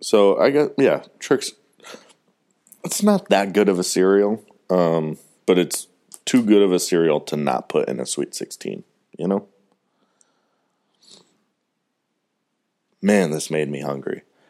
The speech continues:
My diet is still, like, here's what I ate yesterday, okay? This is my, <laughs> this is my fucking issue. <sighs> Yesterday, woke up,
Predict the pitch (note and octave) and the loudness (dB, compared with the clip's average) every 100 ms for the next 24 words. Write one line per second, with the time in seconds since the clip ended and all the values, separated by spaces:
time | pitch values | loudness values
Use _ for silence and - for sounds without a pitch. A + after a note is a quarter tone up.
0 | _ A2+ C#3 G2+ F#2+ A2 A#2 F#2 E2+ - | _ 0 2 2 4 2 2 0 0 -4
1 | - F#2+ F#2 F2+ D#2+ D#2 D2 - - _ | 0 2 2 2 2 0 -2 -6 -18 _
2 | _ _ _ _ _ _ _ _ _ _ | _ _ _ _ _ _ _ _ _ _
3 | _ - _ _ _ - C3+ C#3+ D#3+ D3 | _ -20 _ _ _ -4 2 4 4 4
4 | F#2+ G2+ F2 D#2+ - B1+ A#1+ A#1 - G2 | 4 2 2 0 -2 -4 -2 -2 0 2
5 | G2 - _ _ _ - A#2+ D#3 C3 F#2+ | 0 -4 _ _ _ -2 0 2 -2 0
6 | G2 F#2 - D3 C3+ B2 C#3+ B2+ G2+ - | 0 0 -2 0 2 2 0 0 0 -2
7 | - E2 E2 D2 C#2+ - C2+ - - - | -4 -4 -4 -6 -8 -10 -12 -14 -20 -20
8 | - - - - _ _ _ _ - - | -20 -20 -20 -20 _ _ _ _ -20 -20
9 | - - - - _ - - - - - | -20 -18 -20 -20 _ -6 -2 -2 -2 -6
10 | - - C#3 C#3+ - C3 A#2 G#2 G#2 - | -6 2 2 2 0 2 4 2 0 -6
11 | - _ _ _ _ _ _ _ _ _ | -20 _ _ _ _ _ _ _ _ _
12 | - G#2+ A#2 - C#3+ G2 - | -2 2 2 2 2 2 -2